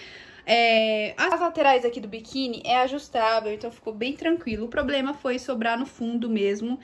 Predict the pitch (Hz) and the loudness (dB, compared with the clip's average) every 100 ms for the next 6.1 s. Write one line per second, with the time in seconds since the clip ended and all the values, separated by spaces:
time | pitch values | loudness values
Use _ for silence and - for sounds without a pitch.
0 | - - - 311 320 403 349 330 320 302 | -14 -20 -6 -2 4 4 6 4 4 2
1 | 285 277 269 - 277 277 320 311 - 349 | 2 0 0 -4 -2 -2 -2 -6 2 2
2 | 277 254 254 240 247 - - 247 214 214 | 2 0 2 2 0 -4 -6 0 0 4
3 | 226 226 240 254 254 226 226 220 226 - | 2 2 -4 -2 0 0 -2 -4 2 4
4 | 233 226 - 220 214 208 226 233 226 196 | 4 -2 -2 -2 0 -4 -4 -6 -2 -2
5 | 214 214 214 202 214 - - 214 196 190 | -2 -4 -6 -6 -8 -8 -6 -2 -2 -4
6 | 208 | -8